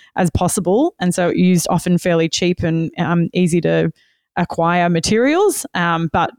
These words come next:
you know, with the actual lo-, lived experience of residents in mind.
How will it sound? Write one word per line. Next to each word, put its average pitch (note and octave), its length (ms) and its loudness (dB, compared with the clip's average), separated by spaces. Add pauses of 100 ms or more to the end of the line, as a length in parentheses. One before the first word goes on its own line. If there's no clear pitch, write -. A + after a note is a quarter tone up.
(100)
you G3 100 2
know, E3 120 0
with F3 320 0
the E3+ 160 2
actual E3+ 600 0 (300)
lo-, F#3 380 0
lived F#3+ 380 2
experience F3+ 640 0
of E3 180 0
residents D#3+ 460 -2
in E3+ 180 0
mind. E3 400 -2